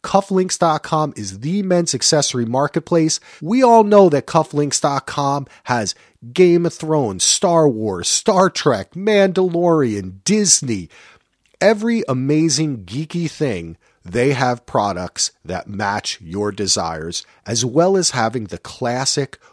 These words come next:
wearable art brands like Ox and Bull, Hook and Albert, and of course, Cufflinks' own brand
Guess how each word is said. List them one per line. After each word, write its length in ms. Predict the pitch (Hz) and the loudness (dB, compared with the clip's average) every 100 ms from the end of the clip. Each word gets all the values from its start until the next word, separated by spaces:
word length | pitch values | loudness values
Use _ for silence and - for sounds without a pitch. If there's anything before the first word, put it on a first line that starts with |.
| - | -12
wearable 680 | 85 98 117 143 143 151 - | -6 -2 0 0 0 -2 -2
art 380 | 98 95 - - - _ - | -2 -2 -4 -14 -20 _ -8
brands 420 | 110 110 113 - | -6 -4 -4 -4
like 240 | 85 78 - | -6 -10 -8
Ox 380 | 85 85 - - | -4 -4 -2 -6
and 200 | 76 82 | -6 -2
Bull, 380 | 139 131 127 - _ | 0 0 -2 -10 _
Hook 320 | - - - | -10 -8 -8
and 100 | - - | -12 -6
Albert, 500 | 120 120 117 120 - - | 0 0 0 -2 -6 -8
and 140 | 101 | -10
of 120 | 101 | -10
course, 680 | - - 208 156 139 - - - _ _ - | -6 4 6 6 2 -2 -4 -4 _ _ -18
Cufflinks' 580 | - 127 - 120 117 - - | -2 -2 -2 -6 -4 -6 -2
own 300 | 127 123 104 | 0 0 -2
brand 560 | 98 92 90 87 90 | -4 -4 -6 -8 -12